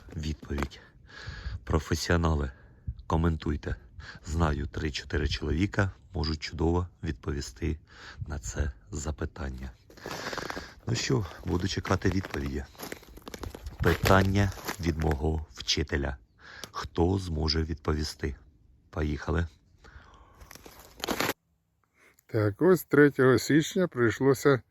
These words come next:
Speaker 2: переставити вулики на інше місце. От,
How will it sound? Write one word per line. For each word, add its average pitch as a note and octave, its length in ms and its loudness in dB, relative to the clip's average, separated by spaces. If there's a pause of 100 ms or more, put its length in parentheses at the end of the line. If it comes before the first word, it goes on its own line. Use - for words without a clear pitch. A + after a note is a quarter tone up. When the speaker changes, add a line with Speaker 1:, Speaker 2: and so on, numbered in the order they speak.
(320)
Speaker 2:
переставити A#2 1040 6 (560)
вулики D#3 760 6 (920)
на C#3 280 8
інше D#3 420 6
місце. G#2 640 4 (880)
От, G#2 320 2